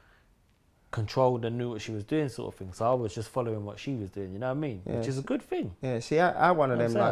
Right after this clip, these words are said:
Speaker 2: like,
Speaker 1: saying?
Speaker 2: little, little scare, I suppose, was, um, you know, when they're born, um, they say that they drop a certain percentage of weight after the first
Speaker 1: Yeah,
Speaker 2: week,
Speaker 1: yeah,
Speaker 2: innit?
Speaker 1: yeah, yeah,
Speaker 2: So
Speaker 1: yeah.
Speaker 2: the health visitor come round and Brandon had dropped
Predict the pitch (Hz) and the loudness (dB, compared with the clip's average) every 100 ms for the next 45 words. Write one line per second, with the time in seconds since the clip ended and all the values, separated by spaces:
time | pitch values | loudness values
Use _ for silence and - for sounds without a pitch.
0 | 113 117 113 123 127 117 - 123 117 110 | 4 2 0 0 0 -2 2 4 4 2
1 | 113 113 107 110 107 107 104 101 101 _ | 2 0 0 -2 0 -2 -2 -4 -6 _
2 | _ - - _ _ _ _ _ _ - | _ -16 -16 _ _ _ _ _ _ 6
3 | 151 156 151 143 135 131 - _ _ 131 | 10 10 10 6 2 -2 -6 _ _ 0
4 | 135 131 127 135 131 120 113 117 120 _ | 4 4 6 6 6 4 -2 -6 -12 _
5 | - 113 104 104 113 113 120 117 110 113 | 2 4 4 0 0 2 2 4 2 2
6 | 127 - 120 123 107 117 - 120 117 110 | 2 0 0 2 0 -2 -2 -2 -2 2
7 | 120 117 - 113 - 113 107 120 117 135 | 6 6 6 4 2 -2 2 6 8 10
8 | 139 131 123 120 117 127 120 120 123 98 | 10 10 8 4 6 4 6 6 6 4
9 | - - 117 127 127 151 139 143 123 117 | -4 0 4 6 8 6 6 4 4 2
10 | - 123 120 113 110 113 110 123 127 120 | 2 2 2 0 0 -4 2 4 4 4
11 | 117 113 123 - | 0 2 2 2